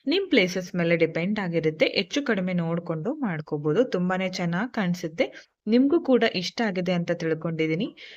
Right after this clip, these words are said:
ಇಷ್ಟ ಆಗಿದ್ರೆ ಒಂದು ಲೈಕ್ ಮಾಡಿ, ಹಾಗೆ ಫ್ರೆಂಡ್ಸ್‌ಗಳಿಗೆ ಶೇರ್ ಮಾಡಿ. ಹಾಗೆ ಈ ವಿಡಿಯೋನ ನೀವು ಸಬ್ಸ್ಕ್ರೈಬ್ ಮಾಡ್ಕೊಳ್ದೆ ನೋಡ್ತಾ ಇದ್ರೆ ಪ್ಲೀಸ್ ಚಾನಲ್ನ ಸಬ್ಸ್ಕ್ರೈಬ್ ಮಾಡ್ಕೊಳ್ಳಿ. ಪಕ್ಕದಲ್ಲಿರೋ ಬೆಲ್ ಐಕಾನ್ನ ಕ್ಲಿಕ್ ಮಾಡಿ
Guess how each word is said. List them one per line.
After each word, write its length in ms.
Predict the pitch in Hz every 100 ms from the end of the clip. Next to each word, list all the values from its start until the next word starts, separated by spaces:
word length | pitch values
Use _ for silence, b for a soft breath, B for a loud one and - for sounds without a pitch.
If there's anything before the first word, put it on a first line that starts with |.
| B
ಇಷ್ಟ 220 | 247 - 320
ಆಗಿದ್ರೆ 360 | 285 220 196 202
ಒಂದು 300 | 190 170 175
ಲೈಕ್ 320 | 170 165 170
ಮಾಡಿ, 260 | 262 262 277
ಹಾಗೆ 320 | 220 185 185
ಫ್ರೆಂಡ್ಸ್‌ಗಳಿಗೆ 680 | 180 175 170 - 175 170 175
ಶೇರ್ 380 | - 180 151 156
ಮಾಡಿ. 280 | 151 147 277 B B B -
ಹಾಗೆ 220 | 302 320 -
ಈ 100 | 311
ವಿಡಿಯೋನ 480 | 302 226 196 202 202 196
ನೀವು 300 | 175 160 285 - b b -
ಸಬ್ಸ್ಕ್ರೈಬ್ 440 | 220 - 294 302
ಮಾಡ್ಕೊಳ್ದೆ 500 | 254 202 196 190 185
ನೋಡ್ತಾ 400 | 180 170 165 -
ಇದ್ರೆ 260 | 156 151 156
ಪ್ಲೀಸ್ 340 | 156 214 269 285
ಚಾನಲ್ನ 480 | - 180 170 160 190 415 311
ಸಬ್ಸ್ಕ್ರೈಬ್ 520 | 180 151 - 202 214
ಮಾಡ್ಕೊಳ್ಳಿ. 460 | 208 208 220 226 440 B B B B
ಪಕ್ಕದಲ್ಲಿರೋ 540 | 302 302 349 381 302 285
ಬೆಲ್ 240 | 247 262 -
ಐಕಾನ್ನ 460 | 220 214 220 208 208
ಕ್ಲಿಕ್ 340 | 208 185 -
ಮಾಡಿ 280 | 262 202 190